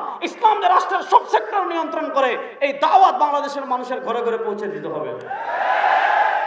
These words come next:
আর দুই নম্বর, আমরা যদি বুখারা সমরকন্দের দিকে দেখি, যে তুর্কিস্তান, আমরা ফিকহের কিতাবে শুধু পড়ি মা ওয়ারাউন নাহার, যে মা ওয়ারাউন নাহার আমাদের ইলমের নেতৃত্ব দিয়েছে। আপনি বুখারা বলেন,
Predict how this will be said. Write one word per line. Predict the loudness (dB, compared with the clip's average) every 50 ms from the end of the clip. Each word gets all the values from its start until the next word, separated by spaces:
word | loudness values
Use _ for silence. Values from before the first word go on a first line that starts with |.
| 0
আর | 0 0
দুই | 0 -2 -2
নম্বর, | -2 -2 2 4 4 4 2 0 -6 -10 -12 -14 -20 -20 _ _ _ _ _ _ _ _ _ _ _ _ _ _ _ _ _ -6
আমরা | -4 -2 -2 -2
যদি | -2 -4
বুখারা | -6 -6 -4 0 2 2 2 2
সমরকন্দের | -2 -2 -2 -2 -2 -2 -4 -4 -2 -2 -2 -2
দিকে | -4 -4 -4
দেখি, | -4 -4 -6 -8 -10 -12 -14 -18 -20 -20 -20 _ _ _ _ _ _ _ _
যে | -10 -10
তুর্কিস্তান, | -8 -8 -10 -10 -10 -12 -12 -6 -4 -2 -2 0
আমরা | -2 -2 -4 -4 -6
ফিকহের | -8 -12 -8 -6 -6 -6 -6
কিতাবে | -6 -6 -6 -6 -6 -6
শুধু | -8 -10 -12 -10 -8
পড়ি | -8 -6 -6
মা | -2 -2 0 0
ওয়ারাউন | 0 2 2 2 2 0 -2 -4 -4
নাহার, | -2 -2 -2 -4 -4 -8 -12 -16 -18 -20 -20 _ _ _ _ _ _ _ _ _ _ _ _ _ _ _ _ _ _ _ _ _
যে | -4 -2 -2
মা | 2 4 6 8 8
ওয়ারাউন | 8 8 8 8 6 6 2
নাহার | 2 2 2 2
আমাদের | 2 0 -2 -2 -2 -2 -2 -2
ইলমের | -2 -2 -2 -2
নেতৃত্ব | -2 -4 -4 -8 -8 -8 -8 -8
দিয়েছে। | -4 -2 -2 0 0 0 -2 -2 -4 -8 -12 -14 -18 -20 -20 _ _
আপনি | -6 -6 -4 -8
বুখারা | -8 -6 -2 0 2 4 4 4
বলেন, | 4 4 2 2 0